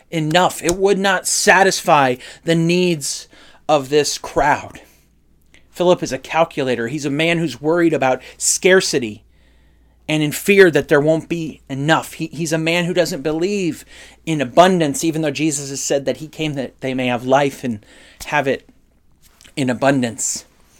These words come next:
If you're familiar with the Enneagram personality typology, and if you're not, that's fine. But, but, uh, Philip, I think, would have been an Enneagram five, which may-, maybe I think that just 'cause I,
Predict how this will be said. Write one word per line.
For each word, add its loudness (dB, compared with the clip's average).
If -8
you're -2
familiar 2
with 2
the -6
Enneagram 0
personality -4
typology, -2
and -6
if -10
you're -2
not, -4
that's -6
fine. -4
But, -4
but, 4
uh, 4
Philip, 4
I 4
think, -4
would -2
have -4
been 0
an -8
Enneagram -2
five, 2
which -2
may-, -2
maybe 4
I 4
think -6
that 2
just -6
'cause -4
I, 0